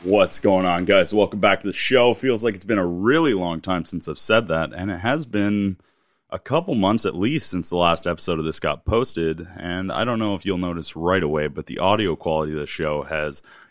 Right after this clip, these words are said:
gone through the roof, and I hope all of you listening, as you continue to listen through, will notice just the amount of effort that we've put in here. And I wanted to say just to start that none of this would be possible without the love and support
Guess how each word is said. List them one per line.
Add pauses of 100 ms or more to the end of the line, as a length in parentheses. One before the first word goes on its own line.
(100)
gone
through
the
roof,
and
I
hope
all
of
you
listening,
as
you
continue
to
listen
through,
will (400)
notice
just
the
amount
of
effort
that
we've
put
in
here.
And
I
wanted
to
say
just
to
start
that
none
of
this
would
be
possible
without
the
love
and
support